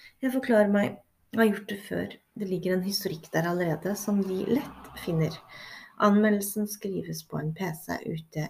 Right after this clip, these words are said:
i et rom der flere mennesker venter. Noen skal hente en nøkkel etter et dødsbo. En dame har et spørsmål om oppholdstillatelse. Jeg leverer anmeldelsen og overhører en gråtende ung kvinne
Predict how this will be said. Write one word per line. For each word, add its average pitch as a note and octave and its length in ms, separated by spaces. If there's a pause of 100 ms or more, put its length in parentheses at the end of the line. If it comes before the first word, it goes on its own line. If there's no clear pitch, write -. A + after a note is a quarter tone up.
i - 240
et - 180
rom E3 300
der D#3+ 240
flere E3+ 240
mennesker D#3+ 580
venter. D#3+ 460 (640)
Noen D#3 240
skal G#3+ 160
hente D#3 160
en E3 140
nøkkel A#3 580
etter F3 240
et D#3+ 140
dødsbo. D#3+ 420 (320)
En F3 160
dame D#3+ 320
har D#3 160
et D#3+ 140
spørsmål D#3+ 500
om E3 100 (120)
oppholdstillatelse. - 880 (800)
Jeg D4 220 (100)
leverer A3+ 400
anmeldelsen E3 640 (100)
og D#3 140
overhører D#3 560
en D#3+ 180
gråtende E3 480
ung D#3+ 160
kvinne D#3+ 300